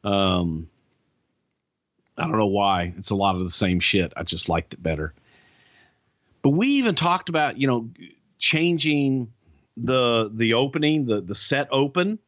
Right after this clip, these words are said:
out there. And, and we did it sometimes. I think we tried it once or twice. You know, we p-, brought the tanks out and the Jeeps and all that shit, put sandbags up and made it, uh, as much as we could look like a war zone.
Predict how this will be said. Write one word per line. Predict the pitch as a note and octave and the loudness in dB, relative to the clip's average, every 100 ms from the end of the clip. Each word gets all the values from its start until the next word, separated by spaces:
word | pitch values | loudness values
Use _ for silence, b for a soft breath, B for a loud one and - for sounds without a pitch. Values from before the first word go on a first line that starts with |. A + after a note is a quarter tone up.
| _ _ _ _ _ _ _ - | _ _ _ _ _ _ _ -4
out | B2+ C3 | -2 0
there. | D3 D#3 D#3 | 0 2 2
And, | A#2 G#2+ | 2 0
and | A2+ A2+ | 0 2
we | A#2+ | 0
did | - A#3 A3+ | 0 0 0
it | - | -2
sometimes. | - B2+ G#2 A2+ G2 G2 | -2 0 0 0 0 -2
I | |
think | A2 A3 | -4 -4
we | G#3+ | -4
tried | - C3 C3+ C#3 | -2 0 2 0
it | F2 | 0
once | G#2 A2 G#2 | 0 -2 -4
or | |
twice. | F2 - A2 F#2+ E2+ - | -8 -2 0 0 -2 -4
You | |
know, | F#2 | -2
we | F#2+ | -2
p-, | G2 - | -6 -4
brought | A#2 A#2 | -2 -2
the | F#2 | -6
tanks | - A#2 A2 G2 A2 | -4 0 0 -2 -2
out | G#2+ A2 A2 | 2 2 0
and | G#2 G2+ | -2 -4
the | G2 | -4
Jeeps | F2+ G#2+ A2+ A2+ - | -2 0 0 0 -4
and | G#2 | -2
all | G#2 G#2+ | 2 2
that | G#2+ | 2
shit, | - A2 G#2+ B B B - | 0 0 -2 B B B -4
put | C#3+ | -4
sandbags | - B2 A#2+ A2+ A2+ A2+ A2 A2 | -2 0 0 0 2 0 0 0
up | A2 A2 | -2 -2
and | G2+ | -2
made | G#2 A#2 | 0 0
it, | A2 - b b b b b _ - | 0 -4 b b b b b _ -2
uh, | A2 G#2+ G2+ G2 F#2 F#2 D#2+ - | 0 2 2 2 0 -2 -6 -10
as | G#2+ G2 | -8 -2
much | B2+ D3 C#3 | 0 0 0
as | C3+ A#2 | -2 0
we | B2 | -2
could | A#2 - C#3+ B2 | -2 -2 0 0
look | G#2 G#2+ - | 0 -2 0
like | G#2+ A2+ | -2 0
a | |
war | E3 A#3 F#3+ | 0 0 -2
zone. | A#2 F#2 C#2+ | -2 -4 -6